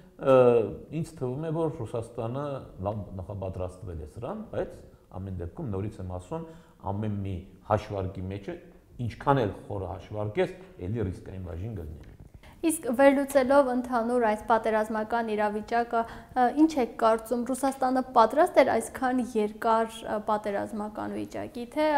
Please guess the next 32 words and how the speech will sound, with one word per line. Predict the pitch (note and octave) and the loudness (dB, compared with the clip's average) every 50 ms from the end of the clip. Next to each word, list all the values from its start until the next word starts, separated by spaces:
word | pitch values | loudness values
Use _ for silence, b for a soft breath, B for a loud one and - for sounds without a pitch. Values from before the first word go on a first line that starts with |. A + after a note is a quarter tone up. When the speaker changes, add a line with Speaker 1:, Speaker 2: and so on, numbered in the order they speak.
| C4+ - A3+ A#3 A#3 A#3 | 2 2 -2 -4 -6 -4
Speaker 2:
ըստ | A3+ A3+ B3 A#3+ - B3+ | -2 -2 -2 -2 -2 -2
նրա, | A#3+ A#3+ A#3+ A#3+ | 2 2 2 2
պետք | A#3+ A3+ A3 - - | 0 -2 -4 -4 -4
է, | - B3+ A#3+ | -2 -2 -2
ը, | B3 B3 - - - - - A#3 | -2 -4 -8 -14 -16 -8 -4 -4
ոնց | A3 G#3+ G#3 G#3+ - | -4 -4 -4 -6 -6
որ | B3+ A#3+ | -6 -6
Blitzkrieg-ով | - - A3+ A#3 A3+ - - - - G#3 A3 B3 B3+ C4+ C4+ - | -6 -6 -6 -6 -6 -8 -12 -12 -10 -8 -4 -2 -2 -2 -4 -2
շատ | - A#3 A3 G#3+ A3 | -2 -2 -2 0 0
ավելի | G3+ G3+ A3 A3 A3+ A3 | -2 -2 -2 -2 0 0
արագ | G3+ G3 A3 A3 A#3 A3+ A#3 - | 0 -2 -2 -4 -4 -4 -6 -6
այս | G3 A3 - | -8 -8 -8
հարցը | - A3+ G#3 G#3+ - - A#3 | -8 -8 -8 -8 -12 -14 -12
լուծվեր։ | - - - - - - - - - b b b b b b b b b b b b - | -12 -14 -14 -14 -14 -14 -14 -14 -16 b b b b b b b b b b b b -4
Speaker 1:
Հիմա | C3+ E3+ G3 A3 G3+ | -2 -2 0 4 4
ես, | G3 F#3 - - - | 4 4 4 2 -4
ը, | - - - D3+ D#3+ D#3 D3+ D3+ D3+ D3+ C#3 C3+ | -6 -4 0 4 6 8 8 8 8 6 2 0
չգիտեմ, | - - - - C#3 D3+ D3+ G3+ E3+ D3+ A#2 G2 | -2 -2 -2 0 0 4 4 4 4 6 4 6
Blitzkrieg | F#2 A#2+ C3+ D3+ - - - - D#3 D#3 D#3 C3 - - - - | 6 6 6 6 4 0 -2 0 4 4 4 4 2 -2 -8 -8
անունը | - A#2+ C3 C#3 D#3 D3+ C#3 C#3 - - | -4 -2 0 0 2 2 2 2 2 4
որտեղից | A2+ A#2+ C#3 - - - C#3 A2 G#2+ A2 - - | 6 6 6 6 6 2 2 2 2 0 -4 -8
դուրս | - A#2+ - D#2+ - - | -10 -10 -10 -10 -10 -10
եկավ, | F2 E2+ - G2+ G#2+ B2 F3 - - | -10 -8 -2 6 6 6 6 6 4
այսինքն, | - G#2+ G#2 - - A#2+ A2+ A2+ A#2 A#2 A2 A2 B B B B | 0 0 0 0 -2 -4 -4 0 2 2 2 2 B B B B
ը, | B - - B2 A#2+ A#2+ A#2 A#2 A#2 A2+ A2 | B -8 -4 0 2 4 6 8 8 6 6
ավելի | A2+ - A#2 A#2 B2 A#2+ G#2+ | 6 6 6 8 8 6 4
ճիշտը, | - G2+ F2+ - - D3+ C3 A2 F2 D#2+ - - - - - - - _ _ _ _ _ - - - _ - - | 0 -2 -4 -2 4 6 6 6 6 2 -4 -12 -16 -20 -20 -20 -20 _ _ _ _ _ -20 -20 -20 _ -16 -4
գիտեմ | - G#2+ G#2+ G#2+ B2 A#2+ F#2+ F2 | 2 4 6 6 6 6 4 2
որտեղից | F2+ G2 F2+ - F2 D#2+ F2+ F2 - - | 2 2 2 0 -2 -6 -8 -10 -10 -10
դուրս | - F2 D#2 - G2+ | -10 -10 -10 -8 -6
եկավ, | F#2 F#2 - - - B B B B B B B B B - | 4 6 6 6 6 B B B B B B B B B -2
ը, | - B2+ B2+ | 0 4 6